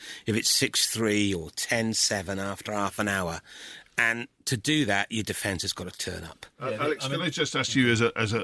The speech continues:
Speaker 2: as a former prop? England, um, w-, uh, we've criticised them for a long time 'cause their front row's never been authoritative enough
Speaker 3: Mm.
Speaker 2: and have given away so many penalties. It, it, it isn't true. Now they seem to have a, a, a decent scrummaging unit. It is,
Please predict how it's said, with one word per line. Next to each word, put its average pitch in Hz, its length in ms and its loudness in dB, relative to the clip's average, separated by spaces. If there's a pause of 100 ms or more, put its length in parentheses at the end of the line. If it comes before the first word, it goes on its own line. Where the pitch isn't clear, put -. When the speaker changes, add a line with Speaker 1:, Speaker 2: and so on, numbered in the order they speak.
Speaker 2:
as 104 140 0
a 95 80 -2
former 104 400 2
prop? - 360 -2 (120)
England, 151 480 4 (100)
um, 123 320 2
w-, 135 100 -6 (120)
uh, 135 80 2 (100)
we've 165 220 0
criticised 143 480 2
them 127 100 6
for 127 160 4
a 123 60 6
long 131 240 6
time 104 260 4
'cause 113 160 0
their 104 140 0
front 139 300 2
row's 113 200 4
never 131 340 8
been 120 240 6
authoritative 92 760 2
enough 85 440 -6
Speaker 3:
Mm. 147 60 -8 (300)
Speaker 2:
and 127 100 4
have 104 120 0
given 123 200 4
away 110 200 2
so - 300 6
many 107 220 6
penalties. 98 680 0
It, 98 80 -2
it, 101 420 0
it 107 80 2
isn't 101 240 0
true. 104 340 4 (540)
Now 143 320 8
they 127 140 6
seem 127 220 4
to 123 100 2
have 104 120 2
a, 107 100 0 (280)
a, 104 100 -2 (120)
a - 40 0
decent 143 440 4
scrummaging 110 580 4
unit. 104 340 2
It 135 220 2
is, 131 300 2